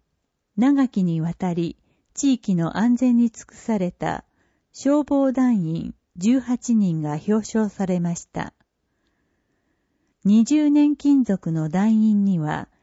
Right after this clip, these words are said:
県知事表彰。十五、十年金属の団員には、町長表彰を授与しました。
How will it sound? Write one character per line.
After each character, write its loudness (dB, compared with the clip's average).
県 2
知 -8
事 -4
表 0
彰。 -10
十 0
五、 -6
十 2
年 2
金 0
属 -4
の -2
団 2
員 4
に 2
は、 -4
町 -2
長 -2
表 -2
彰 0
を -2
授 2
与 -2
し -8
ま -8
し -20
た。 -14